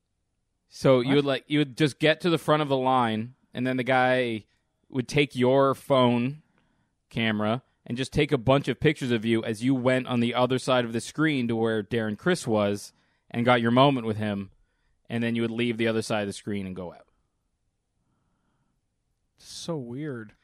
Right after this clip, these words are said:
Speaker 1: Because you couldn't just see him. The ladies would have lost their fucking mind.
Speaker 2: Yeah, yeah.
Speaker 1: You know what I mean? It's like a bull,
Speaker 2: Yeah,
Speaker 1: it's
Speaker 2: they,
Speaker 1: like a
Speaker 2: they would have
Speaker 1: bull
Speaker 2: had to
Speaker 1: seeing
Speaker 2: put
Speaker 1: red.
Speaker 2: fucking, they would have had to say,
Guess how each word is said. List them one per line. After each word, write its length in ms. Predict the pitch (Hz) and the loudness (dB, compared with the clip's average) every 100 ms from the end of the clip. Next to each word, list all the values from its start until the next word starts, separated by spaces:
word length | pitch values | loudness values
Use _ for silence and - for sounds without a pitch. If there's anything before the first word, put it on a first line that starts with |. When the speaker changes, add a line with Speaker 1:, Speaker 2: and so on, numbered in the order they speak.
| _ _ _ | _ _ _
Speaker 1:
Because 520 | 156 147 156 147 117 _ _ _ _ _ _ | -2 4 4 4 -2 _ _ _ _ _ _
you 140 | 151 | -4
couldn't 420 | 151 - 233 156 - _ _ | -2 4 4 2 -10 _ _
just 200 | - - | -4 -2
see 280 | - - 208 | 0 4 4
him. 240 | 117 95 101 _ _ _ _ | 4 -2 -14 _ _ _ _
The 80 | 151 | 2
ladies 240 | 175 151 | 4 4
would 80 | 147 | 2
have 60 | 139 | 4
lost 200 | 147 - | 2 2
their 100 | 120 | -2
fucking 300 | 170 135 113 | -2 0 0
mind. 360 | 139 104 87 _ _ _ _ _ _ _ _ _ _ | -2 -2 -8 _ _ _ _ _ _ _ _ _ _
Speaker 2:
Yeah, 320 | 151 139 123 | -10 -8 -8
yeah. 320 | 120 127 117 113 | -10 -10 -12 -6
Speaker 1:
You 60 | 135 | -2
know 40 | |
what 60 | 143 | 0
I 40 | |
mean? 120 | 135 151 | 0 0
It's 100 | 147 | 0
like 100 | 127 | 0
a 20 | |
bull, 140 | 113 | 4
Speaker 2:
Yeah, 60 | 208 | 4
Speaker 1:
it's 80 | - | 6
Speaker 2:
they, 60 | 190 | 6
Speaker 1:
like 100 | 175 | 6
a 40 | |
Speaker 2:
they 120 | 180 | 4
would 60 | 190 | 6
have 60 | 156 | 6
Speaker 1:
bull 80 | |
Speaker 2:
had 100 | 185 | 6
to 60 | 165 | 4
Speaker 1:
seeing 120 | 120 | 4
Speaker 2:
put 100 | 95 | 4
Speaker 1:
red. 100 | 120 170 | 6 4
Speaker 2:
fucking, 320 | 160 147 135 - - _ _ _ _ _ | 2 -4 -8 -14 -20 _ _ _ _ _
they 60 | 185 | 0
would 120 | 185 | 0
have 80 | 170 | 0
had 200 | 151 165 | 0 0
to 60 | 147 | 0
say, 380 | - 170 147 | 0 2 0